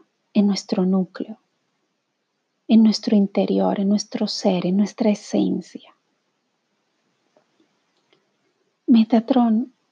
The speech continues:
nos dice que podemos estar tranquilos y podemos meditar en estos tiempos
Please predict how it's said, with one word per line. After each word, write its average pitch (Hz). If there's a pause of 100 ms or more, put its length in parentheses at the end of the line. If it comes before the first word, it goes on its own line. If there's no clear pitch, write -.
(240)
nos 226
dice 233
que 233 (800)
podemos 254
estar 247
tranquilos 220 (2250)
y -
podemos 233
meditar 214
en 190
estos -
tiempos 202